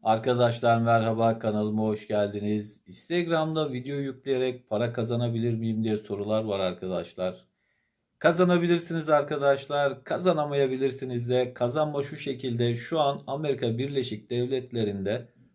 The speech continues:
aktif bir şekilde Instagram'ına video yükleyenler, paylaşım yapanlar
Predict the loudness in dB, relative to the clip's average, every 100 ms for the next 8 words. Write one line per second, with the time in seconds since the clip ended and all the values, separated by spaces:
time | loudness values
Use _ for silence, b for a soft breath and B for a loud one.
0 | _ 0 0 -4 -16 -8 -6 -2 -2 -2
1 | -2 -4 -2 -2 -4 -14 -2 0 2 0
2 | 0 0 -2 -2 -2 0 -2 -2 -2 0
3 | -2 -2 -2 0 -2 -4 -4 -4 -4 -4
4 | -2 -2